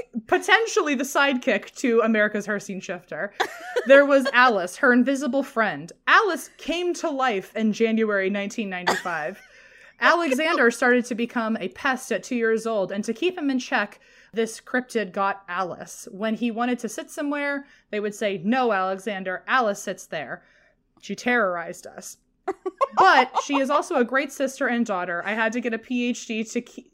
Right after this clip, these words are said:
Speaker 1: to be able to keep up with her. So that is a very long statement from the,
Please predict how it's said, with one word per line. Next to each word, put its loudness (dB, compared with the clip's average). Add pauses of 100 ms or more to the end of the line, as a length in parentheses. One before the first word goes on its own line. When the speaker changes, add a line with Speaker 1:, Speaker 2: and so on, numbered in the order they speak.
Speaker 1:
to -4
be -2
able 0
to -2
keep -8
up -8
with -10
her. -16 (580)
So 4
that 4
is 2
a 4
very 2
long 2
statement -2
from -4
the, -2